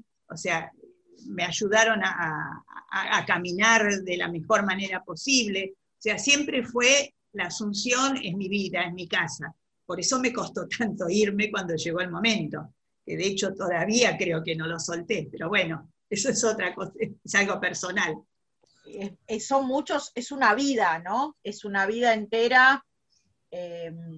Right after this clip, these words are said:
Speaker 2: atravesada por, por esta vocación y por esta comunidad, ¿no? Como, como decíamos recién, tal vez hoy, eh, por, por muchas circunstancias, no es tan fácil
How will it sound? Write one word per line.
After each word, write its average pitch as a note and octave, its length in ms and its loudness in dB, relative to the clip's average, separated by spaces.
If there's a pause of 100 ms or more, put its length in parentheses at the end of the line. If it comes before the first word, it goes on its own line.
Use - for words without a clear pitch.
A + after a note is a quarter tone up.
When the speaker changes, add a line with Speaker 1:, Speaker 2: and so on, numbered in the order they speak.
(160)
Speaker 2:
atravesada A3+ 1040 6
por, F3+ 360 -4
por F#3 180 -4
esta G#3 300 4
vocación A3 800 0
y C4+ 80 -4
por G3+ 200 0
esta A3+ 260 0
comunidad, G#3+ 720 4
¿no? G#3 300 -2
Como, G3 420 -2 (600)
como G3+ 300 0
decíamos A3+ 500 0
recién, A#3+ 480 2
tal G3+ 180 6
vez A3 280 -2
hoy, B3 400 2 (600)
eh, F3+ 400 -2
por, G3 300 -2 (520)
por F#3 200 -2
muchas C4 460 4
circunstancias, B3+ 1200 6
no A#3 300 0
es D4 300 -4
tan A3 280 0
fácil A#3+ 760 2